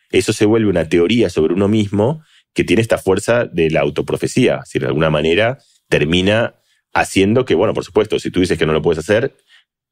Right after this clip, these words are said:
no lo vas a intentar, y entonces mucho menos lo vas a hacer, y una cantidad de cosas que vienen río abajo de eso. Entonces, todo esto viene a decir que es otro ejemplo en el cual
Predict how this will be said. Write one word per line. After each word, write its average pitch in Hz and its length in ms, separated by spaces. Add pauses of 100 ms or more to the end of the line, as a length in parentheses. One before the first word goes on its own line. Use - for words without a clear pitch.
(140)
no 95 200
lo 98 120
vas 87 160
a 78 40
intentar, 78 640
y 80 80
entonces 71 400
mucho 85 340
menos 82 220
lo 78 60
vas 78 120
a 85 60
hacer, 98 380 (200)
y - 60
una 85 160
cantidad 80 280
de 78 60
cosas 80 240
que 71 120
vienen 71 240
río 69 180
abajo 64 240
de 58 80
eso. - 240 (400)
Entonces, 101 320
todo 170 220
esto 165 260
viene 131 300
a - 20
decir 117 300
que 104 340
es - 240
otro 131 260
ejemplo 117 320
en 101 80
el 87 60
cual 107 400